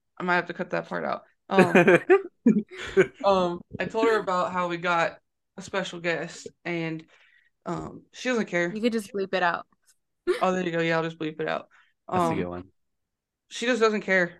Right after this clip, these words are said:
Speaker 1: I'm like, I don't think people understand that that big following can really change a lot. 'Cause I, you, the one that you just showed me yesterday of him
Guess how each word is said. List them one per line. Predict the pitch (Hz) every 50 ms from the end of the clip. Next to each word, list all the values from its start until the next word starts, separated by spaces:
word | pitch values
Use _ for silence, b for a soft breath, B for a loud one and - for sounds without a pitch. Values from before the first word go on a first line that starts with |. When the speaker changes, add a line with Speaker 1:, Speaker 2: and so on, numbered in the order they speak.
| -
Speaker 1:
I'm | 175 175
like, | 180 175 165 - - - _ _ _ _ _ _ _ _ _ _ _ _ _ _ _ _ _ _ _ _ _ _ _ -
I | 190
don't | 214 226
think | 233 247 226 -
people | 240 214 214 226
understand | 220 214 202 185 - - 202 196 190
that | 175 - -
that | 175 165 160 - _ _
big | - 190 185 185
following | - - 175 170 175 175 170 165 165 156
can | - - 175 170 160 156 - - - - - _ _ _ _ -
really | 170 185 190 185 165 160
change | 165 - 185 175 170 165 165 160 - - - -
a | - -
lot. | - - - -
'Cause | - - 196 - -
I, | 185
you, | 180 202 214 - - -
the | - 185 180 175
one | 175 190 202 208
that | 196 123
you | 165 180 170
just | 175 190 180 - - - -
showed | - - - 185 180
me | 185 185 180
yesterday | 165 170 - - 185 190 190 190
of | 185
him | 202 202 202 202 202